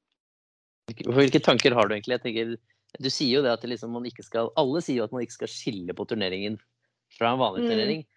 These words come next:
Speaker 1: Men så er det O L som går hvert fjerde år. Det er ikke liksom Spanish Open som går samme tid hvert år. Det er,
Speaker 2: <laughs>
Speaker 1: det er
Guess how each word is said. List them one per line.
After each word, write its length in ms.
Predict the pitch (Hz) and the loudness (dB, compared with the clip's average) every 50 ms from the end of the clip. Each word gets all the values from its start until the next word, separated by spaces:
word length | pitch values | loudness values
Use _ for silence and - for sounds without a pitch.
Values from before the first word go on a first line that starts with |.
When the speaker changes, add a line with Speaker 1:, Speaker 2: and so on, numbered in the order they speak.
| _ _ _ _ - | _ _ _ _ -12
Speaker 1:
Men 100 | - 135 | -10 -6
så 100 | 131 - 160 143 | 0 2 4 4
er 80 | 131 135 | 4 4
det 80 | 151 | 2
O 140 | 151 139 123 | 0 0 -4
L 140 | 123 139 151 - | -4 -4 -6 -10
som 160 | - - 139 | -12 -12 -10
går 220 | 120 120 127 131 - _ | -6 -6 -6 -6 -6 _
hvert 220 | - 131 131 - - | -8 -8 -8 -8 -8
fjerde 420 | - - 147 120 104 90 98 120 | -2 2 4 4 4 4 0 -2
år. 80 | 156 156 | -4 -2
Det 80 | 131 | -2
er 140 | 117 - _ | -4 -4 _
ikke 220 | - 139 135 135 127 | -8 -6 -6 -4 -4
liksom 320 | 123 117 123 120 123 120 117 - _ _ _ _ _ _ _ _ _ _ _ | -6 -6 -6 -8 -8 -10 -12 -14 _ _ _ _ _ _ _ _ _ _ _
Spanish 320 | - - 120 127 131 120 127 | -2 -2 0 0 0 -4 -4
Open 380 | 120 113 110 - 143 131 110 | -4 -4 -4 -4 -6 -6 -6
som 180 | - - 131 127 | -8 -8 -6 -4
går 160 | 117 113 120 | -2 -2 -2
samme 300 | 120 - 123 110 113 107 - | -2 -2 -4 -2 -4 -4 -4
tid 160 | 113 117 110 | -4 -4 0
hvert 220 | 110 110 - - 110 | 4 4 4 4 4
år. 160 | 123 135 117 | 2 0 2
Det 80 | 117 | 2
er, 200 | 107 104 113 113 | 4 4 4 2
Speaker 2:
<laughs> 40 | 104 | 2
Speaker 1:
det 80 | 120 131 | 2 2
er 200 | 104 101 98 107 | 2 2 2 0